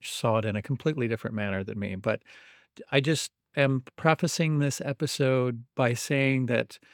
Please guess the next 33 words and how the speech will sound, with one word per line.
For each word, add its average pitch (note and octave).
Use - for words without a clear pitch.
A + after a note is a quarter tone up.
Diana C#3+
was C3+
a C3
fantastic C#3
guest, B2
just -
as C3
she -
was A#2+
the C3
first D3+
time C#3
that C3
she -
came B2
on A#2+
The A#2+
Melt. A2+
And B2+
we're B2
definitely C3
gonna A#2+
have A#2
her A#2
on A2+
again, G#2+
uh, G#2
hopefully D3+
within A#2+
the A#2
next A2+
few A#2
months. G#2+